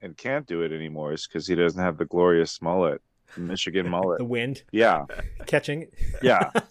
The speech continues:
Speaker 1: Our aerodynamic, like, helps slow you down midair.
Speaker 2: Well, what, one of the things, Paul, one of the things that I love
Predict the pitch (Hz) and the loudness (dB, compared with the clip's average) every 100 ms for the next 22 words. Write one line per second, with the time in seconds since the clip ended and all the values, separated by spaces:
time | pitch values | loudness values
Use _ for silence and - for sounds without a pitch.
0 | - 120 123 120 117 104 101 101 82 71 | 4 4 6 6 6 4 2 -2 -2 -8
1 | _ _ _ _ - - 98 87 95 92 | _ _ _ _ -20 -6 -6 -2 -2 -2
2 | - - 104 90 90 90 92 87 95 82 | -6 0 0 2 0 0 0 -2 -4 -2
3 | 90 90 90 85 _ _ _ _ _ - | 0 0 0 -4 _ _ _ _ _ -20
4 | - _ _ _ _ _ _ 151 165 220 | -20 _ _ _ _ _ _ 4 8 8
5 | 196 220 220 - 202 202 - 156 143 123 | 8 8 8 8 6 6 2 4 4 2
6 | 143 160 160 170 151 135 123 123 135 139 | 2 2 2 0 2 2 4 4 4 2